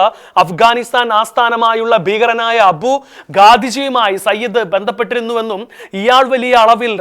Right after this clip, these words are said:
റൈസിൻ ഉൽപ്പാദിപ്പിച്ചിരുന്നത് ഒരുപക്ഷെ കൂട്ട വിഷബാധയ്ക്ക് വേണ്ടിയാണെന്നും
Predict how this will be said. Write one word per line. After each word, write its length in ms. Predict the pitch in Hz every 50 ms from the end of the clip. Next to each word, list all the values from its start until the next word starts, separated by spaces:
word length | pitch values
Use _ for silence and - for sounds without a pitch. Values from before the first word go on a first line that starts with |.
| 175 175
റൈസിൻ 340 | 240 240 247 233 - 285 254 233
ഉൽപ്പാദിപ്പിച്ചിരുന്നത് 840 | 226 - - 247 240 233 233 190 247 - - 254 240 240 240 226 233 214
ഒരുപക്ഷെ 440 | 208 226 220 233 226 - - 214 202 214 - - - - _ _
കൂട്ട 340 | 220 226 247 247 247 - 254 233 180
വിഷബാധയ്ക്ക് 680 | 214 202 - 254 175 226 233 240 233 240 233 233 240 190 214
വേണ്ടിയാണെന്നും 680 | 226 247 233 233 254 247 226 214 214 214 214 208